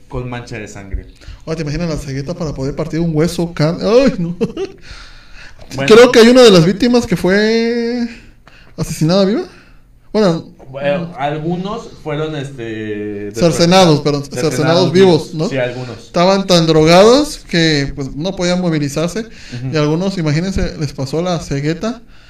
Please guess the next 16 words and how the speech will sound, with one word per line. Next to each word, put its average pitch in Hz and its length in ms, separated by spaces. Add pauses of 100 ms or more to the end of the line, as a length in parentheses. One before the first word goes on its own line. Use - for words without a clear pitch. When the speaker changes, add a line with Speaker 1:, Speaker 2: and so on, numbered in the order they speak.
(340)
Speaker 2:
vivos. 170 540 (260)
Speaker 1:
Así 120 300
es, 127 80
así - 500
es, 131 60
Speaker 2:
Entonces, 135 100
Speaker 1:
así 135 120
es. 156 60
Speaker 2:
imagínense 175 400
la 156 60
imagen 175 300
también 160 220
que 185 80
se 170 80
llevaron 156 320
mis, - 300